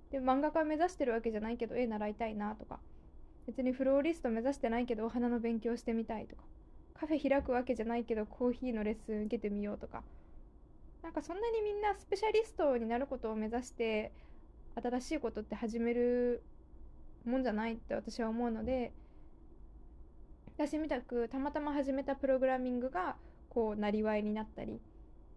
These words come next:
で、私、興味があって始めた絵は結局、こう、向いてなさすぎて、あ、今後、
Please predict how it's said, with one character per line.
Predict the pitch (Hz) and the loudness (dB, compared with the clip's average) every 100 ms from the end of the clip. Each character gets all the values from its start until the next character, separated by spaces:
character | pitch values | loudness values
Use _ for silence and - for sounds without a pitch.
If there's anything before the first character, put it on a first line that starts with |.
| - | -4
で、 | 247 | -2
私、 | 240 - 269 254 254 | -2 -4 -2 -2 0
興 | 370 | 2
味 | 320 233 | 2 2
が | 220 | 0
あ | |
っ | 220 | -2
て | 220 220 - - - - - - - | -2 -2 -4 -12 -16 -16 -14 -16 -12
始 | - 254 233 | -4 0 2
め | 247 | 2
た | 247 247 | 0 2
絵 | 269 | 4
は | 208 | 2
結 | 247 - | 0 -2
局、 | 262 262 320 240 - - - - - - - - - - - - - | -2 2 2 2 0 -16 -16 -16 -16 -16 -18 -16 -16 -16 -18 -18 -6
こ | 269 | -2
う、 | 240 | 4
向 | 247 294 | 6 6
い | |
て | 311 | 4
な | 294 | 2
さ | 294 | 0
す | 285 262 | -2 -4
ぎ | 220 | -6
て、 | 220 214 208 - - - - - - - - - - - - | -4 -2 -2 -6 -16 -16 -18 -18 -18 -18 -16 -16 -16 -16 -4
あ、 | 269 | 0
今 | 302 302 302 | 2 2 6
後、 | 311 - | 6 6